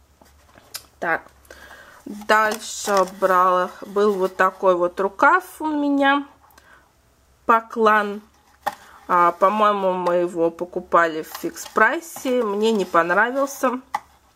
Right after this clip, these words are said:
А, полиэтилен вот этот рвется постоянно, то есть, э, фиксаторов не хватает,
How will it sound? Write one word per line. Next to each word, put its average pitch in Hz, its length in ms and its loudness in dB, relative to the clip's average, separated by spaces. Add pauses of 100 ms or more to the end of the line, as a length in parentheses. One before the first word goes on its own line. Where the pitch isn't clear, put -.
(500)
А, 180 440 2
полиэтилен 202 680 0
вот 175 240 -4
этот 156 340 -4
рвется 214 600 2
постоянно, 240 800 -2
то 190 160 -8
есть, - 280 -10 (1200)
э, 185 140 4
фиксаторов 233 840 0
не 202 140 -8
хватает, 208 720 0